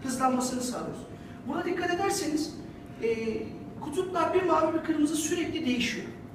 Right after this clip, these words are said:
Onun da amacı şu. Şimdi bizim şu parçayı düşünün. Buraya gelen proton içeri girerken onu içeri doğru çekelim. Buraya doğru, buraya girdikten sonra da, yani şu kısma geldikten sonra da itekleyelim. Yani sürekli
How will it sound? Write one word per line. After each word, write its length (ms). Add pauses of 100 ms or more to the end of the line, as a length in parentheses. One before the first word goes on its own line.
(100)
Onun 240
da 140
amacı 220
şu. 200 (520)
Şimdi 280
bizim 260 (1300)
şu 380
parçayı 420
düşünün. 280 (100)
Buraya 180
gelen 320 (100)
proton 420
içeri 320
girerken 400 (180)
onu 160
içeri 300
doğru 200
çekelim. 460 (1200)
Buraya 220
doğru, 260 (180)
buraya 160
girdikten 540
sonra 260
da, 280
yani 100
şu 220
kısma 260
geldikten 500
sonra 200
da 60
itekleyelim. 560
Yani 120
sürekli 600